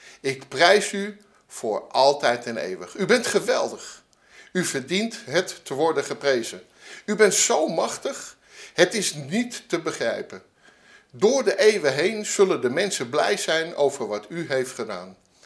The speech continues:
Ze zullen vertellen wat u voor geweldige dingen heeft gedaan." Waarschijnlijk is het u opgevallen dat iedere zin herhaald wordt.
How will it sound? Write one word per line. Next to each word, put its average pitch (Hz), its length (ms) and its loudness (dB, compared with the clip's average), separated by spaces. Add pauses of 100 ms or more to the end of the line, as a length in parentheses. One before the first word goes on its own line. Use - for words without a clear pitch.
(340)
Ze - 180 -4
zullen 190 300 2
vertellen 226 600 0 (300)
wat - 260 -6
u 208 240 -4
voor - 260 -2
geweldige 180 680 -2
dingen 120 280 -4
heeft 104 260 -8
gedaan." 92 440 -10 (1500)
Waarschijnlijk 262 480 6
is 233 140 -2
het 220 140 -4
u 214 60 -4
opgevallen 120 600 0 (300)
dat 131 240 -2
iedere 214 340 -2
zin 165 220 2
herhaald 117 500 -4
wordt. 95 300 -14